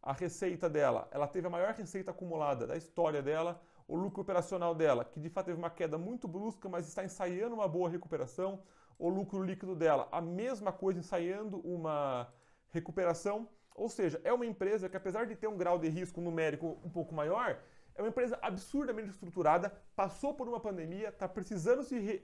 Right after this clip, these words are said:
se reinventar pra conseguir voltar.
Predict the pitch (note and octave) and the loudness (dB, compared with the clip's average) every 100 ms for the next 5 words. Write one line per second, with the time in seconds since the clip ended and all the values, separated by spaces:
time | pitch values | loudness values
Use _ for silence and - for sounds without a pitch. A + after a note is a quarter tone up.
0 | E3 - G#3 F#3+ B2+ - - - - A3 | -8 -10 -6 -4 -4 -8 -20 -20 -6 -4
1 | C#4+ A#3 B3 F3 G#3 A3 G3+ G#3 G3 F#3 | -2 -2 -4 -2 0 0 -2 -6 -6 -6
2 | F3+ E3 E3+ - F3+ G3+ | -4 -2 -2 0 0 0